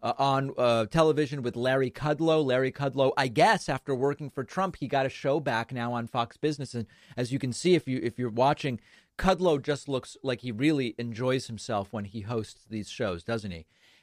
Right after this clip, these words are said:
And Ted Cruz started talking about, "Oh, well, the, the F B I needs to investigate not only Joe Biden, but Hunter Biden because of everything that's going on." And Larry Kudlow, to his credit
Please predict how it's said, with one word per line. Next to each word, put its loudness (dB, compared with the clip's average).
And 0
Ted 2
Cruz 2
started 0
talking 0
about, 2
"Oh, 6
well, 2
the, -2
the -4
F -6
B -6
I 0
needs -2
to 0
investigate 0
not 0
only 0
Joe 0
Biden, 0
but -6
Hunter -4
Biden 0
because -8
of -8
everything -6
that's -8
going -4
on." -2
And 4
Larry 6
Kudlow, 2
to -4
his -2
credit -2